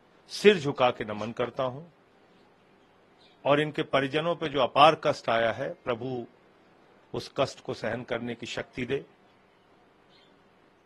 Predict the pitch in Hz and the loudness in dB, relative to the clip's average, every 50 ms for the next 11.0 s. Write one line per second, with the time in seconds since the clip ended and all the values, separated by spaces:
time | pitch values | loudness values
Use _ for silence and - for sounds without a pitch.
0 | _ _ _ _ _ _ _ - 123 131 - - 147 147 147 151 151 147 147 151 | _ _ _ _ _ _ _ -6 -4 -2 4 4 4 6 6 4 2 2 2 2
1 | 151 147 - 147 135 123 117 113 - - - - - _ _ _ _ - - - | 0 0 0 -2 -4 -4 -6 -8 -10 -16 -20 -20 -20 _ _ _ _ -20 -20 -20
2 | _ _ _ _ _ _ _ _ _ _ _ _ _ _ _ _ _ _ 131 127 | _ _ _ _ _ _ _ _ _ _ _ _ _ _ _ _ _ _ -4 -4
3 | 127 135 135 135 127 131 127 123 - 139 151 156 151 - - - 135 135 123 135 | -2 -2 -2 -2 -2 -4 -6 -6 -6 -4 -2 -2 -4 -4 -8 -10 -8 -8 -8 -8
4 | 131 - - 143 135 120 107 - - _ _ _ _ _ _ _ _ _ _ _ | -8 -4 -2 -2 -2 -2 -4 -8 -14 _ _ _ _ _ _ _ _ _ _ _
5 | _ _ _ _ _ _ _ _ _ _ _ - - - 143 139 147 156 151 143 | _ _ _ _ _ _ _ _ _ _ _ -16 -4 -2 0 2 2 2 0 0
6 | 135 123 131 127 117 - 120 - 110 104 104 101 98 95 92 - - - - 85 | 0 -2 -4 -6 -6 -8 -12 -10 -10 -10 -8 -8 -10 -10 -12 -16 -16 -16 -16 -16
7 | 85 92 92 90 - - - - - _ - - _ _ _ _ _ _ _ _ | -16 -16 -20 -20 -20 -20 -20 -20 -20 _ -20 -20 _ _ _ _ _ _ _ _
8 | _ _ _ _ _ _ _ _ _ _ _ _ _ _ _ _ _ _ _ _ | _ _ _ _ _ _ _ _ _ _ _ _ _ _ _ _ _ _ _ _
9 | _ _ _ _ _ _ _ _ _ _ _ _ _ _ _ _ _ _ _ _ | _ _ _ _ _ _ _ _ _ _ _ _ _ _ _ _ _ _ _ _
10 | _ _ _ _ _ - - 135 139 147 147 151 151 139 120 117 139 156 151 | _ _ _ _ _ -8 -6 2 4 6 6 6 4 2 2 4 4 4 4